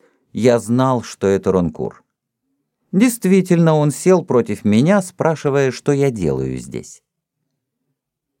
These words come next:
«Отличное место для свидания», прибавил он, или для самоубийства.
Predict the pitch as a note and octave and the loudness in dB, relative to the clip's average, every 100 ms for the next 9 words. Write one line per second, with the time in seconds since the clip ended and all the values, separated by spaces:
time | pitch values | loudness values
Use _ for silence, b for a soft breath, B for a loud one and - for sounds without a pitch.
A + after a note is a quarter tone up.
0 | _ A#2 A2+ - F2 A#2 - - - G#3+ | _ 0 0 -4 -4 -4 -6 -8 0 4
1 | A3 G#3+ F3+ F3+ F3+ - F#3 F#3 F#3 F#3 | 4 4 4 2 0 -2 0 0 0 -2
2 | F3 C3 B2+ A#2+ A#2+ B2 B2+ B2 G2+ F#2+ | -2 2 2 0 0 0 -2 -2 -2 2
3 | F#2+ F#2 F#2 F#2 F2+ F2+ _ _ _ _ | 2 2 0 0 -2 -6 _ _ _ _
4 | _ - G#2+ G2 F2+ E2+ C#2 C#2+ D#2 D#2 | _ -2 2 4 2 0 -4 -4 0 0
5 | - D#2 C#2+ C#2 C2 A#1+ C2+ B1 A#1 - | -2 -4 -2 -2 -4 -8 -8 -10 -12 -20
6 | - A2+ C#3 | -16 -10 -10